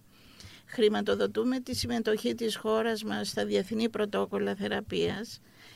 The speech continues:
έτσι ώστε να πετύχουμε αυτό που δικαιούνται, αυτό που έχει καταφέρει η Ευρώπη, να το έχουμε εδώ, να φέρουμε την Ευρώπη εδώ, αφού δεν μπορούμε να πάμε εμείς εκεί.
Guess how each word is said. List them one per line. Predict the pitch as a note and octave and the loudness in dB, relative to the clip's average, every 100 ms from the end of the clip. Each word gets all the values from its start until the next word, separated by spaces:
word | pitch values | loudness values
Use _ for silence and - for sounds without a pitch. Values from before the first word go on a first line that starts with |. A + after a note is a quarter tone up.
| - - | -20 -2
έτσι | A3+ A#3+ - | 0 0 0
ώστε | A3+ B3 B3 - C4+ | 2 2 -2 -4 0
να | B3 A3 G#3 | 2 2 2
πετύχουμε | A3+ - G#3 G#3+ C4 B3+ D#4 E4+ F#4 - | 0 2 2 2 0 -2 -4 -6 -10 -4
αυτό | G#3 A3 - C4+ D#4 D#4 A4+ G4 - | -2 -2 -4 -2 0 -2 -6 -12 -12
που | - | -6
δικαιούνται, | B3 B3 C4+ C#4 C#4 G#3 C#3 - - | -6 -4 -4 -2 -4 -2 -4 -4 -6
αυτό | A3 G#3+ - B3+ | -4 -4 -2 -2
που | B3 | 0
έχει | C4 B3 - G3 F3 A3 - - - - - | -2 -2 -4 -2 -2 -6 -10 -14 -18 -20 -4
καταφέρει | G3 G#3+ G#3 A3 G#3 G3 | -2 -2 -2 0 2 2
η | |
Ευρώπη, | G3 G3+ F#3+ A#3 A#3 C#4+ F#4+ F#4+ | 0 0 0 0 -2 -4 -6 -6
να | B3 | -4
το | A3+ G#3+ | -2 -2
έχουμε | A3 B3+ - D#4 D4+ | 0 -2 -6 -6 -4
εδώ, | C#4+ D4+ G#3+ E3+ | -2 -2 -4 -6
να | - G3+ | -4 -4
φέρουμε | G#3 B3 D4 D4+ | 2 0 0 -4
την | A#3+ | -2
Ευρώπη | A#3+ A3+ D#4 D#4 B3 | -2 0 0 -2 -2
εδώ, | - - | -2 -4
αφού | G#3 A#3 | -4 -2
δεν | D4+ | -2
μπορούμε | - D#4 C4 G3 | 0 0 2 2
να | F#3 | 0
πάμε | - - F#3 | -4 -4 -4
εμείς | - G#3+ G3+ | -6 -6 -8
εκεί. | - - E3+ D#3+ | -10 -8 -8 -8